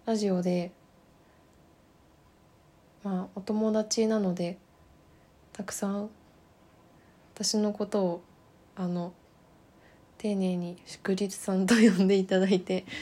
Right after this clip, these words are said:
話してくれてたんですけど、なんか、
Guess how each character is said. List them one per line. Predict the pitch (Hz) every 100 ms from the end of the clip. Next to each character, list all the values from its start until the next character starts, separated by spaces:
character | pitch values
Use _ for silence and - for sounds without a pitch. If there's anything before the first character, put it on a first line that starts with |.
| - - - - - -
話 | 202 214
し | -
て | 185
く | 180
れ | 175 180
て | 190
た | 185
ん | 175
で | 175 180
す |
け | - 175
ど、 | 180 175 - - - - - - - - - - - - - _ _ - - - - _ _ _ - _ -
な | 190
ん | 180
か、 | 170